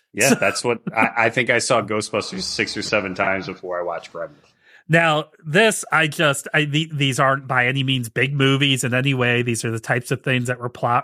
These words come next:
Speaker 2: probably playing at the Tivoli. But
Speaker 1: <laughs>
Speaker 2: I wanted to bring this up because you have to find a time to put these movies out, and these two films happen to open on the same day. I could have put this in the first half, but I actually think these movies are way more similar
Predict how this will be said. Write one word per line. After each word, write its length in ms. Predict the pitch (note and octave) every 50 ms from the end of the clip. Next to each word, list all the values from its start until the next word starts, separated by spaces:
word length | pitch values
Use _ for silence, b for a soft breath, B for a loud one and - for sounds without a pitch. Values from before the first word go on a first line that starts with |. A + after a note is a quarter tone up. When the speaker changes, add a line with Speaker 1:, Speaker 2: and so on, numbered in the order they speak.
| - _
Speaker 2:
probably 400 | - - C3+ C3+ C#3+ D3+ E3 D3+
playing 340 | D3 - E3+ D3+ D3+ D#3 D3+
at 140 | D3+ D#3 -
the 60 | D3+
Tivoli. 640 | - - - D3 B2 B2 A#2+ A#2+ A#2 A2+ A2+ A#2 B B B B B B B B B B _
But 220 | - B2 B2 C#3
Speaker 1:
<laughs> 20 | C#3
Speaker 2:
I 120 | C3+ C3
wanted 320 | B2+ B2+ C3+ C#3+ C#3+ D3 B2+
to 60 | B2+
bring 300 | A#2 C#3 C#3 C#3 C#3 C3+
this 220 | C3+ C3 - -
up 280 | B2+ A#2+ A#2+ B2 - _
because 640 | B2 A2+ A2 - C3+ B2 A#2 A#2 A#2 A#2 A2+ A2 D#3+ - -
you 280 | D3 C3 A#2 A#2+ B2+
have 240 | A#2 - B2+ B2+ -
to 100 | - B2+
find 260 | - - C#3 C3+ C3 C3
a 40 |
time 280 | B2 - C3+ C3 C3 A#2+
to 60 | A#2+
put 220 | - - C3+ - -
these 220 | C3+ B2+ A#2 A#2
movies 360 | C3 B2 B2 A#2+ A#2+ A#2 A2+ -
out, 260 | A#2 B2 C3 C#3+ C3
and 100 | A#2+ A#2
these 320 | A#2+ B2 A#2+ A#2 A2+ - - _
two 160 | - D3 B2+
films 380 | - - C3+ B2 C3 C3 B2 - B B B B
happen 420 | B - - C#3 C#3 - F3 D#3 D3
to 160 | D#3 D#3 D#3
open 300 | D3+ D3+ D3+ D3+ F3+ D#3+
on 140 | D3+ D3+ D3
the 80 | C#3+ D3
same 320 | - - E3+ D#3 D3+ D3 C#3+
day. 320 | E3 E3+ C#3+ A#2 A#2 A2+ B B B B B B
I 120 | - C#3 C#3
could 200 | - - E3 D#3
have 120 | D#3+ D#3+
put 160 | - E3 E3
this 180 | D#3+ D#3+ D3+ -
in 60 | E3
the 60 | D#3 D3
first 340 | - E3+ D3+ C#3+ C3+ - -
half, 400 | - C#3 C3+ B2+ C3+ C#3 - _
but 200 | - B2+ B2+ B2+ -
I 120 | B2+ B2
actually 300 | C3 C#3 C#3 - C3+ B2+
think 160 | B2 C#3+ B2+ -
these 180 | C3 A#2+ A#2+
movies 240 | C#3+ C3 B2+ C3+ B2
are 100 | A#2 A#2+
way 160 | A#2+ A#2+ B2
more 180 | C3 B2+ B2+ B2+
similar 600 | - - - G3 G3 C#3+ A#2 B2 A#2+ A#2+ B2